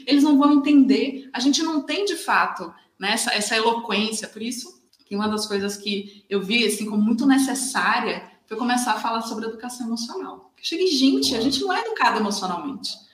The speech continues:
Speaker 1: né? A gente não sabe, a gente é educado intelectualmente. Então, a gente aprende a ler, aprende, né, a escrever. A gente, é,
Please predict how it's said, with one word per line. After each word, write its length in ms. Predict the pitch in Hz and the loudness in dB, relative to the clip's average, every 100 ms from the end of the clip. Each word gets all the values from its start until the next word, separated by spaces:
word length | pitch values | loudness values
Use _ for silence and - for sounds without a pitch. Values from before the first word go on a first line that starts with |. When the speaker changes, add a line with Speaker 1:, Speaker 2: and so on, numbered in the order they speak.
| _ - | _ -6
Speaker 1:
né? 80 | 226 | 0
A 60 | |
gente 180 | 269 277 | 0 0
não 120 | 330 | -4
sabe, 200 | - 269 | -2 0
a 40 | 277 | 2
gente 200 | 285 277 | 2 2
é 40 | |
educado 580 | 277 277 247 247 302 339 - 262 | 0 2 2 2 0 -6 -6 0
intelectualmente. 680 | 269 269 262 320 254 214 202 | 2 2 2 2 2 0 -2
Então, 120 | 196 | -4
a 40 | |
gente 200 | 185 180 | -4 -8
aprende 300 | 196 170 170 | -12 -12 -4
a 60 | 247 | -2
ler, 420 | 269 190 170 156 | 0 0 -2 -4
aprende, 560 | 160 185 156 147 147 - - _ | -8 -14 -10 -10 -10 -14 -20 _
né, 220 | 151 175 | -6 -2
a 80 | 180 | -2
escrever. 880 | - - 233 220 175 175 170 160 - - - | -4 -4 -4 -4 -2 -2 0 -2 -8 -18 -6
A 140 | 165 | -4
gente, 640 | 180 180 170 - 190 165 - | -2 -4 -2 -2 0 0 -2
é, 320 | 175 165 156 | -2 -2 -2